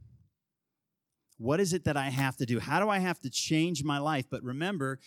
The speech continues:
Jesus said, "Follow me and I will make you."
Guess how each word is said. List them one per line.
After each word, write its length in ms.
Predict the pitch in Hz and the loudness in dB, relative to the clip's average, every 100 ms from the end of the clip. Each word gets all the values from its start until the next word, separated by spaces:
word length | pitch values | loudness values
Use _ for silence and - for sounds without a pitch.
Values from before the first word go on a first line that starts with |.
| - | -16
Jesus 380 | - 160 170 170 | -2 -2 0 0
said, 180 | 165 131 | 0 0
"Follow 460 | - 170 185 202 180 | 0 0 2 0 -2
me 300 | 196 170 147 | 0 0 2
and 260 | 139 139 | 0 0
I 340 | - 147 165 180 | -2 0 0 2
will 440 | 170 160 156 143 - _ _ _ _ _ _ | 2 2 0 -6 -16 _ _ _ _ _ _
make 300 | - 120 110 | -6 -6 -4
you." 260 | 98 78 | -8 -8